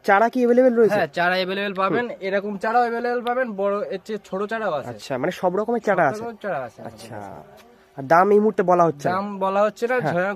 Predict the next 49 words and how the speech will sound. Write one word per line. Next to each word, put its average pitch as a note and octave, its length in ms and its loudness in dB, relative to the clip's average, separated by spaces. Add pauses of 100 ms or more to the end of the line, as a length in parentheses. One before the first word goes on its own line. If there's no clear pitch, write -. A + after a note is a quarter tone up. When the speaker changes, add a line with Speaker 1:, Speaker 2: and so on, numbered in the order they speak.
Speaker 2:
কোয়ান্টিটি F#3 440 -4
উপরে G#3+ 300 -2
Speaker 1:
হুম। G#3+ 220 -4
Speaker 2:
আর D#3 80 -2
কি D#3 120 -10
দামটা E3 340 -4
বলা D3+ 260 -2
হবে। F#3 140 -8
আপনি F3 280 -4
Speaker 1:
আচ্ছা। D#3+ 140 -14
Speaker 2:
যেরকম E3+ 300 -6
কোয়ান্টিটি F3 380 -6
নেবেন, G3+ 240 -10
Speaker 1:
হ্যাঁ। C#3+ 160 -6
Speaker 2:
সেরকম D#3 220 -8
কোয়ান্টিটি D3+ 260 -6
Speaker 1:
খুচরোও B3+ 200 2
Speaker 2:
দাম C#4 80 10
হবে। C#4 120 8
Speaker 1:
দেয়া, C4 120 4 (140)
দেয়া A#3 120 4
যাবে B3 200 0
কি? F3 80 -6
Speaker 2:
খুচরোও A3 320 0
দেওয়া C#3+ 160 -4
Speaker 1:
আচ্ছা, A#2 160 -6
Speaker 2:
যাবে। A2 120 -2
Speaker 1:
একটা F3 220 0
নিলেও A#3+ 200 4
দেয়া E3+ 180 2
যাবে? A2 180 -6 (100)
Speaker 2:
একটা E3+ 180 -8
নিলেও F#3+ 240 -4
দেওয়া C#3+ 180 -4
Speaker 1:
এসে E3 100 -4
Speaker 2:
যাবে। G#3+ 120 2
Speaker 1:
যারা A3 140 6
নিচ্ছেন, B3+ 400 0
তারা A3 200 4 (480)
Speaker 2:
এসে F3 100 -4
Speaker 1:
নিতে F#3+ 100 4
Speaker 2:
যারা A3 160 4
Speaker 1:
পারবে? G3+ 200 0
Speaker 2:
সে-, - 200 -20
সেটাও F#3 360 -4
আলাদা। D3 280 -2
Speaker 1:
আলাদা, C3+ 300 0
বাহ। A#2+ 200 -6
আহ, - 960 -6